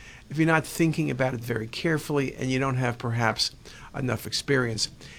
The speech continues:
Here it is nicely on the axial, and here it is very nicely on the three D imaging. Now, I showed you some cinematic cases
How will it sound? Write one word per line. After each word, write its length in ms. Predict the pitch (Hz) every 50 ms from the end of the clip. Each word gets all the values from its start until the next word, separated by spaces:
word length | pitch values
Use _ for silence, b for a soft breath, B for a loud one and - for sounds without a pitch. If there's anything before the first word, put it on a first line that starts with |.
| B B
Here 240 | - - 180 175 175
it 60 | 165
is 140 | 147 139 131
nicely 500 | 139 135 131 135 131 - - 143 135 135
on 180 | 135 - - -
the 140 | - - -
axial, 800 | - 131 160 160 160 - - - 156 143 139 139 139 139 139 131 123 - B B B B B B B
and 160 | - 135 135
here 140 | 139 135 131
it 80 | 131
is 80 | 131 120
very 200 | 120 127 123 120
nicely 600 | 120 117 113 107 117 117 - - - 127 135 135
on 240 | 135 127 110 113 113
the 100 | 107 107
three 300 | - - - - 104 104
D 240 | 98 101 95 95 98
imaging. 480 | 104 113 110 - 98 - - - 107 - - - - - - - - - B B B B B B B B B
Now, 140 | - 151 151
I 120 | 139 147
showed 440 | 139 - - - 202 202 220 233 214
you 100 | 226 214
some 280 | 175 - - - 147 135
cinematic 680 | 123 - - - 170 156 151 147 139 139 139 135 -
cases 720 | - - - 185 196 208 - - - - - - 120 -